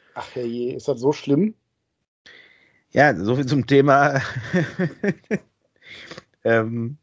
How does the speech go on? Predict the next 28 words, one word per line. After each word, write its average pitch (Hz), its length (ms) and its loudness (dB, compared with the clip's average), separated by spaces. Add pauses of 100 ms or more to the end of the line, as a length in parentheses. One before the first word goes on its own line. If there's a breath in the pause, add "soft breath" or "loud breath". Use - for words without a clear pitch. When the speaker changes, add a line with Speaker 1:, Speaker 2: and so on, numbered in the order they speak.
(140)
Speaker 2:
alte 110 800 0
Menschen 107 560 -2
wollen 104 260 2
Sachen 107 280 0
aus 107 200 -6
der 104 120 -6
Jugend 107 280 -4
und 101 120 -6
Kindheit 107 400 -4
sehen. 87 320 -10 (120)
<laughs> - 360 -10
Speaker 1:
Mhm. 139 440 0 (1500 loud breath)
Ja, 139 140 6
deswegen 143 260 4
mussten 156 300 0
die 143 80 6
ja 135 100 8
zum 139 220 -4
Beispiel 139 400 4
auch 131 160 6
irgendwie 131 800 -2
drei 127 340 4
Filme 143 380 0
verhackstücken 139 680 -6
von 127 220 -4
den 120 120 -2
Vorstadtkrokodilen, 113 1040 -2
ne? 165 140 -6